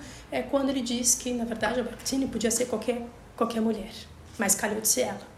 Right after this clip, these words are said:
<coughs> Opa. Desculpe. É, mas vou ler uma passagem que ele, é, ele disse, ah, então aí ele chama, ele convo-, ele convida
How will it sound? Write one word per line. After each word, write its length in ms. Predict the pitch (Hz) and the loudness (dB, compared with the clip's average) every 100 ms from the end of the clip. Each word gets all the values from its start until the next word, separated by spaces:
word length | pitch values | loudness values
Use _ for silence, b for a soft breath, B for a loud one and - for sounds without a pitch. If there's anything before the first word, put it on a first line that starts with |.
| B B B B B B - - - - | B B B B B B -12 -18 -18 12
<coughs> 1040 | - - - - - 294 - 220 - - - | 12 12 12 8 12 10 10 2 -4 -12 -12
Opa. 220 | - - - - - - - - - - | -10 -10 -12 -18 -18 -12 -6 -6 -2 0
Desculpe. 260 | - - - B B B B B B B | 0 -2 -10 B B B B B B B
É, 460 | 254 247 247 240 240 - - | 10 12 12 10 6 0 6
mas 220 | 269 262 | 8 10
vou 100 | 311 | 10
ler 160 | 320 | 12
uma 180 | 349 320 | 10 10
passagem 680 | - 240 - 220 202 202 294 - - - - | 8 4 6 6 6 4 2 0 -10 -14 -12
que 120 | - | 4
ele, 380 | 247 240 240 - | 6 6 4 4
é, 520 | 247 233 226 220 - | 6 8 10 10 10
ele 120 | 240 233 | 8 8
disse, 280 | 247 - | 8 8
ah, 280 | 285 220 208 - | 8 6 4 2
então 220 | 226 320 | 6 8
aí 140 | 339 330 | 10 10
ele 120 | 320 | 8
chama, 520 | - 359 359 370 392 - - | 8 6 8 6 4 2 6
ele 160 | 247 | 6
convo-, 440 | 233 330 294 247 233 | 8 6 8 8 8
ele 520 | 220 208 202 196 - - | 8 6 4 2 0 4
convida 580 | 277 233 269 - 269 | 4 6 4 4 2